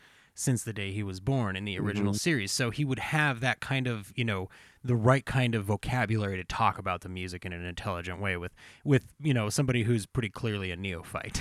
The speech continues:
Speaker 1: <laughs> Um,
Speaker 2: <laughs>
Speaker 1: but, you know, uh, that's, that's an additional aspect to that relationship that I think makes it feel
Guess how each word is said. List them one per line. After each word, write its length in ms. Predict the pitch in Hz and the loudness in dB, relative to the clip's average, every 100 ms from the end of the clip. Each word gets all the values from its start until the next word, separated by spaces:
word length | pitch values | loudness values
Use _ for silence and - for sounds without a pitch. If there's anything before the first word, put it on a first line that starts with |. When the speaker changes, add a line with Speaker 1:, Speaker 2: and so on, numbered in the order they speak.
| - | -6
Speaker 1:
<laughs> 40 | - - - - | -10 -16 -14 -2
Um, 480 | 117 101 95 - - - - | 2 4 4 0 0 -2 -4
Speaker 2:
<laughs> 260 | - 143 - | -8 -20 -12
Speaker 1:
but, 380 | 151 123 156 131 _ | 0 6 6 6 _
you 100 | 165 190 | 2 4
know, 160 | 131 | 4
uh, 120 | 139 165 | 2 0
that's, 260 | 175 - | 0 -2
that's 240 | 143 180 180 | 0 2 4
an 180 | 165 - | 2 2
additional 840 | 131 - - 160 151 139 123 117 _ _ _ _ _ | 0 0 2 2 4 2 0 -4 _ _ _ _ _
aspect 500 | 131 143 - 131 - | -2 0 2 0 -2
to 120 | - 127 | 0 2
that 180 | 113 | 4
relationship 800 | 104 104 131 196 - 113 - 107 | 0 0 0 0 -2 -2 -2 -2
that 140 | 120 110 | -2 -2
I 40 | |
think 280 | - 147 - | 0 -2 -2
makes 200 | 117 - | -2 -4
it 120 | 104 | -8
feel 320 | - 120 101 | -6 -4 -4